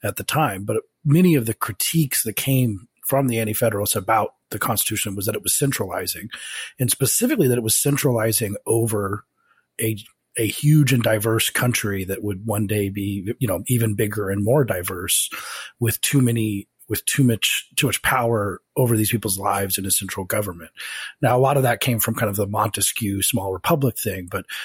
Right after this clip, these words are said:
you read some of that stuff now and it seems quite prescient. If America did split up into, say, five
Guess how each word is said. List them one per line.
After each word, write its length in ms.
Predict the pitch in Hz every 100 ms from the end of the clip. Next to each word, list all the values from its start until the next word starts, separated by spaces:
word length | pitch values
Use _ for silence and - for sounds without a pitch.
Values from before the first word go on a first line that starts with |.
| -
you 120 | 135
read 160 | 135 139
some 240 | - 170
of 120 | 147 113
that 180 | 107
stuff 240 | - 95 -
now 440 | 107 113 120 101 92
and 100 | 95
it 100 | 87
seems 540 | - 104 95 - - _ _
quite 560 | - 104 131 110 104 -
prescient. 640 | - 127 - 98 92 - - - - - - - _ -
If 200 | 196 247
America 480 | 254 156 156 160 156
did 440 | 113 120 147 123 - -
split 420 | - - 117 110
up 260 | 110 98 -
into, 240 | 104 104
say, 220 | - 107
five 520 | - 110 107 104 95